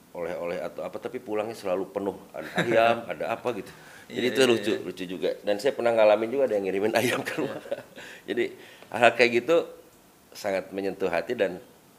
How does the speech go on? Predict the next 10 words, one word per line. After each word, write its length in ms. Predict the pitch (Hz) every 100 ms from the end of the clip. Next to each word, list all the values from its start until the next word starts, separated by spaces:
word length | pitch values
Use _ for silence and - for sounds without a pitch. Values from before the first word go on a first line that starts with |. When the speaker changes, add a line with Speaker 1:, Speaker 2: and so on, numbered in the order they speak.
| _ - - - - -
Speaker 1:
eh, 300 | 87 87 - - - _ - - - - -
lebih 320 | 104 101 104
dari 400 | 90 87 87 87
nilai 260 | 92 90 90
uang 220 | 85 87
berapapun, 460 | 82 78 80 71
Speaker 2:
Iya. 300 | - - -
Speaker 1:
kalau 140 | 131 87
menurut 300 | 85 82 73
saya. 260 | 71 53